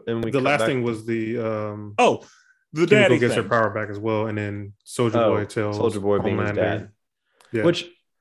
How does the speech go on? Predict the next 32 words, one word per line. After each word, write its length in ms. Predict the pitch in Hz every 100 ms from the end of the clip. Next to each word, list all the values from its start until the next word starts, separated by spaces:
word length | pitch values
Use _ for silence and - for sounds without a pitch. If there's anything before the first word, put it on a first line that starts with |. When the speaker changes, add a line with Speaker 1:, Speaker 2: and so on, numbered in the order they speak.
| _ _ _ -
Speaker 1:
I 80 | 190
feel 180 | - 208
like 280 | 220 - - -
I 80 | 110
definitely 340 | 107 135 143
should 280 | 113 - 117
have 120 | 135 139
seen 420 | 170 165 165 -
coming 460 | - 165 175 185 185 _ _ _ _ _ 127
because 500 | 117 - 117 107 107
Speaker 2:
Yeah, 80 | 120
I 40 |
Speaker 1:
obviously 260 | 110 110 123
Speaker 2:
definitely 160 | 104 107
did 40 | 101
not 200 | 104 101
see 180 | - 101
it. 140 | 107
Yeah. 340 | 113 107 104 101 _
Speaker 1:
But 100 | -
I 80 | 139
feel 100 | 196
like 120 | 170
I 80 | 127
should 240 | - 160 127
have 260 | 104 95
based 240 | 104 104 110
on, 220 | 98 95
you 100 | 98
know, 200 | 95 95
Homelander 400 | 104 95 98 92
being 320 | 95 92 90